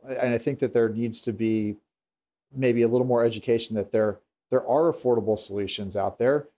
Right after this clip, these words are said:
There's affordable M S S Ps and M S Ps that you can work with that can truly provide a comprehensive defense,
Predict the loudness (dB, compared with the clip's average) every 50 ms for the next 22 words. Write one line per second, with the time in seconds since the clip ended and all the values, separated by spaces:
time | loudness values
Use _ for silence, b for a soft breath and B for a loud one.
0 | _ _ _ _ 0 0 0 0 -2 -6 -2 0 2 2 2 2 2 2 2 2
1 | 0 0 0 -2 -2 -2 -4 -4 -4 -4 -2 -2 0 0 -2 -4 -6 -12 -14 _
2 | -8 -6 -4 -4 -2 -2 -2 -4 -4 -6 -4 -4 -4 -4 -4 -6 -10 -8 -8 -10
3 | -6 -6 -6 -2 0 -2 -2 0 2 2 2 2 0 -4 -4 -4 -6 _ _ -12
4 | -10 -10 -10 -8 -2 0 0 2 4 2 2 0 0 -4 -4 -2 -2 -2 0 0
5 | 0 -2 -2 -4 -4 -6 -6 -6 -6 -8 -6 -8 -8 -10 -14 -14 -14 -10 -6 -4
6 | -4 -4 -4 -6 -8 -12 -14